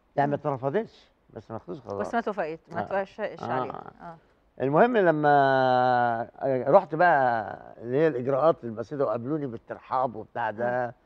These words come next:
Speaker 1: وكان في لواء قاعد وجم، آه، حتى كان في صحفية جت عاوزة تبقى تحضر اللحظة دي.
Speaker 2: مم.
Speaker 1: وجم اتنين، آه، آه، ضباط،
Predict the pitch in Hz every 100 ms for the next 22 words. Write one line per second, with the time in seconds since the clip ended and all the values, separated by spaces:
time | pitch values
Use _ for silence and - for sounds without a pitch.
0 | _ _ _ _ 117 101 127 107 147 131
1 | 139 135 117 127 131 123 127 127 123 123
2 | 120 120 120 117 113 165 143 117 - 110
3 | 101 98 90 _ _ _ _ _ - -
4 | 135 123 123 113 127 110 - 104 143 135
5 | 110 135 - 107 139 117 - _ _ 107
6 | - - 127 123 117 113 110 107 139 113
7 | 95 95 101 127 - 220 175 _ _ _
8 | _ _ - 123 139 143 139 139 135 135
9 | 135 135 127 190 147 156 160 156 139 127
10 | 120 113 113 110 117 110 107 _ _ _
11 | _ 117 110 104 101 110 139